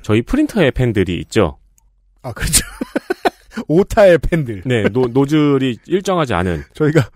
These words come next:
Speaker 2: 오타가 많이 나-, 그 노즐 때문에 노즐 개그가 많이 나오죠.
Speaker 1: 그렇죠.
Speaker 2: 네.
Speaker 1: 근데
Speaker 2: 이번
Speaker 1: 그,
Speaker 2: 주엔 없구만.
Speaker 1: 그
Speaker 2: 음.
Speaker 1: 사무실의 프린터로 지폐를 프린터해서
Speaker 2: 음.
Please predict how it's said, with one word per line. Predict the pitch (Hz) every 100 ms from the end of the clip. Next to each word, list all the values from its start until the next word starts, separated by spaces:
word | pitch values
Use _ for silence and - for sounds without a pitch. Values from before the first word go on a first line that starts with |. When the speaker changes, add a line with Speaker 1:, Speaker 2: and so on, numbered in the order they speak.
| -
Speaker 2:
오타가 | 151 233 196
많이 | 127 143
나-, | 175 120
그 | - 131
노즐 | 127 170 208 208 180
때문에 | 190 170 175
노즐 | 143 170 240
개그가 | 208 180 165 143
많이 | 110
나오죠. | 117 95 92 90 82
Speaker 1:
그렇죠. | 139 123 - 98 - _
Speaker 2:
네. | 90
Speaker 1:
근데 | 135 214
Speaker 2:
이번 | 135 247
Speaker 1:
그, | 226
Speaker 2:
주엔 | 214
없구만. | 131 - 110 87 80 92
Speaker 1:
그 | -
Speaker 2:
음. | 226
Speaker 1:
사무실의 | 92 294 330 294 233
프린터로 | - 285 269 185 202 170
지폐를 | 104 139 - 175
프린터해서 | 170 233 262 226 139 151 180 101
Speaker 2:
음. | 104 76